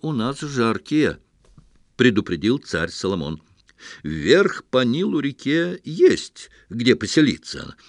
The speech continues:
но солнце там такое, что вы же совсем почернеете и станете носить золотое кольцо в носу». «А нам, Адамычам, всё равно,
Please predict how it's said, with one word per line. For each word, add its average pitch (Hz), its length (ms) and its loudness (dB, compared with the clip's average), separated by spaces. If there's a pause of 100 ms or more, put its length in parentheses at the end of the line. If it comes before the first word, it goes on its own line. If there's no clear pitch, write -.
но 85 240 -6
солнце 92 640 -6
там 92 280 -6
такое, 170 1500 -6
что - 380 2
вы 135 180 2
же 139 160 -2
совсем 135 520 -4
почернеете 156 920 -6 (440)
и 104 100 0
станете 156 520 0
носить 147 640 -4 (320)
золотое 113 520 0
кольцо 156 440 -6
в 170 60 -12
носу». - 380 -10 (800)
«А 196 180 2
нам, 240 360 0
Адамычам, 214 640 2
всё 208 200 -4
равно, 208 320 -2